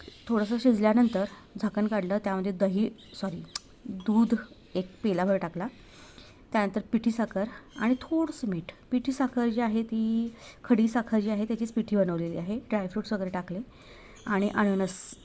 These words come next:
टाकलं, कारण अननस फ्लेवरमध्ये मी बनवलेला आहे लापसी. तर मग, अ, हा माझा नाश्ता जो आहे तो तयार झाला. सुरुवातीला मी देवबाप्पाला,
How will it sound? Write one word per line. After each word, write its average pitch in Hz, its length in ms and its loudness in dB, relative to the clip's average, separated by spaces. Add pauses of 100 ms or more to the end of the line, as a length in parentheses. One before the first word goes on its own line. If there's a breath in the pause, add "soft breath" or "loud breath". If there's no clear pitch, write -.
(160)
टाकलं, 175 300 -2
कारण 196 200 -6
अननस 185 420 0
फ्लेवरमध्ये 175 500 0
मी 202 200 0 (160)
बनवलेला 165 520 0
आहे 175 260 -4
लापसी. 170 340 -4 (880 loud breath)
तर 233 100 4
मग, 226 300 4
अ, 226 480 2 (680)
हा 208 80 0
माझा 196 220 0
नाश्ता 190 460 -2
जो 196 100 -2
आहे 180 280 -4 (180)
तो 190 140 0
तयार 180 220 2
झाला. 190 300 0
सुरुवातीला 180 760 -4
मी 175 220 -4
देवबाप्पाला, 175 600 -4